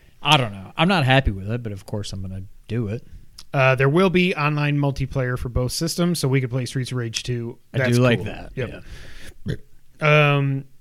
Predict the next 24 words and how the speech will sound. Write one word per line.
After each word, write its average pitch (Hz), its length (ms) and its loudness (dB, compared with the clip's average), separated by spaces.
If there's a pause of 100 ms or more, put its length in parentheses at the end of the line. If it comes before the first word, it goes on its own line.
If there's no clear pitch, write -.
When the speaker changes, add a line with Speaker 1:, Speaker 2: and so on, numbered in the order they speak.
(100)
Speaker 2:
also, 196 260 4
they 175 120 4
announced 156 400 0
N 165 100 -2
sixty-four 160 560 -4
and 139 100 0
Genesis 139 400 -4
controllers 123 600 -6
for 123 160 -8
fifty - 600 -4
dollars. 147 840 -4 (880)
Japan 208 640 6
is 170 180 0
getting 175 560 2
the 156 100 -2
six-button 123 760 -4 (220)
Genesis 127 400 -2
controller. 139 480 0
The 151 160 -4
U 190 180 2
S 170 300 -2
gets 139 260 -6
the 127 120 -6
three-button. 110 600 -8